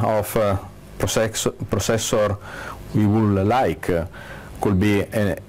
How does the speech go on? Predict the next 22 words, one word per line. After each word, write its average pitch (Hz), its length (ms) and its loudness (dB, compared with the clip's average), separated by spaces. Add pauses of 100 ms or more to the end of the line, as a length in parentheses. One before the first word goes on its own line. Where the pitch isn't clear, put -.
a 98 60 -2
choice. 90 520 2 (480)
Sometime, 120 720 2
because, 101 460 2
uh, 90 200 2 (640)
starting 104 420 0
from, 95 440 0
uh, 87 180 2 (100)
Windows 98 380 2
Server 98 480 2
two 92 140 -2
thousand 92 520 0
eight, 95 360 0
uh, 87 160 0
R 104 140 0
two, 104 300 0 (360)
we 90 80 0
cannot 104 320 0
choose, 82 320 -2
is, 85 340 0
uh, 87 80 0
sixty-four 110 800 -2